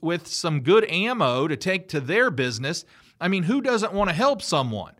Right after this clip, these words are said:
Who doesn't wanna help another company grow? I'm all about that. You know, let's make America better. Let's make America stronger, and let's make our own industry stronger. So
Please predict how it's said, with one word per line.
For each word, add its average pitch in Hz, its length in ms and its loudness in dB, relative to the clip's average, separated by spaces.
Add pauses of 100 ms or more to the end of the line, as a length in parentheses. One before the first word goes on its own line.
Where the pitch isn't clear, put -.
(240)
Who 262 100 0
doesn't 233 300 0
wanna 208 180 0
help 196 260 0
another 180 240 2
company 180 460 0
grow? 156 540 2 (260)
I'm 196 120 -2
all 208 140 6
about 180 360 2
that. - 360 -10 (160)
You 170 80 -6
know, 180 120 4
let's 208 260 0
make 208 380 -2
America 185 580 2
better. 117 380 -2
Let's 175 200 -2
make 196 200 -2
America 156 560 2
stronger, 131 540 -2 (200)
and 165 100 -2
let's 226 200 0
make 220 200 -2
our 196 160 4
own 208 200 2
industry 196 680 0
stronger. 107 640 -6 (1800)
So 165 540 2